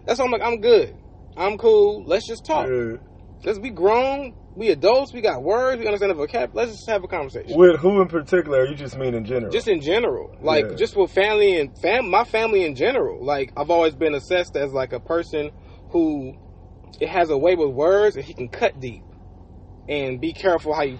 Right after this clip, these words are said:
Speaker 1: wh-, like, what you say to him. He always says no when y'all ask him your fucking money. Of course. Like, it's my money.
Speaker 2: Yeah, why the fuck? Yeah.
Speaker 1: I don't get it. Like, I don't understand. Like, that's something like, you know what? Whatever.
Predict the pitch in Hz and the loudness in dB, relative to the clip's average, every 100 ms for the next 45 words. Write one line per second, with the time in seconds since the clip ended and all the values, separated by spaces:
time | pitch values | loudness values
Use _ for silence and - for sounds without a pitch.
0 | - 131 131 135 135 143 147 139 123 190 | -14 -10 -8 -6 -8 -6 -8 -8 -2 0
1 | 175 170 170 160 120 175 165 147 160 160 | 2 0 0 -2 -2 -4 0 2 2 0
2 | - 139 123 143 160 156 151 147 160 151 | -2 -4 -2 0 2 2 0 -2 -2 -2
3 | 151 156 156 151 151 - 156 120 127 156 | -4 -6 -8 -8 -10 -10 -10 -8 -6 -6
4 | 151 156 - - - - - 170 131 156 | -6 -10 -16 -20 -20 -10 2 2 2 -6
5 | - - - - - - - 170 175 185 | -16 -20 -20 -20 -20 -20 -2 0 0 -2
6 | 220 240 285 381 214 - - - 156 196 | 2 4 4 4 0 -14 -20 -8 0 6
7 | 165 180 190 - 196 185 - - - - | 10 8 8 -2 -2 -2 -8 -20 -20 -20
8 | - - - 147 180 151 143 208 240 339 | -20 -20 -20 -6 0 2 4 2 4 4
9 | 359 - 156 170 220 247 233 240 - 339 | 4 0 -2 2 4 4 2 0 -4 -4
10 | 285 175 170 208 247 247 247 240 262 269 | -2 0 2 2 0 0 -2 -2 -2 0
11 | 294 247 262 339 226 117 | 0 2 2 2 0 -6